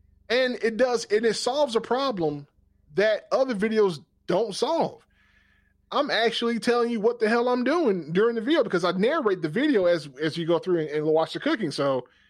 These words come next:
I think that, you know, I'll let you know how the, it performs, but, um, I, I have a feeling that, um, that I'm going to see some positive retur-, re-, results from that. Um, the first video I put out,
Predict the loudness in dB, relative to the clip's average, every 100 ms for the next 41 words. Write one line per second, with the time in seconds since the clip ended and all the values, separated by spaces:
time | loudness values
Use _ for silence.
0 | _ _ _ _ _ _ -2 -2 0 -2
1 | 0 0 2 0 -2 0 0 0 0 0
2 | 0 0 0 0 -2 -2 -2 -2 -2 0
3 | 0 -2 -8 -18 _ _ _ _ _ 0
4 | 0 0 -2 -2 -4 -6 -14 _ -4 -4
5 | -4 -4 -2 0 -2 -2 -2 -2 0 -4
6 | -8 -14 -18 _ _ -2 0 0 -4 -4
7 | -6 -8 -14 -20 _ _ _ _ _ _
8 | _ -2 0 0 -2 -2 0 0 0 -4
9 | -6 -4 -4 -4 -10 -10 -8 -4 0 -2
10 | -4 -10 -12 -12 -12 -12 -10 -10 -2 0
11 | 0 -4 -10 -6 -6 -8 _ -20 -20 _
12 | _ _ -2 0 0 -4 -10 0 2 2
13 | 2 2 2 2 0 0 2 2 0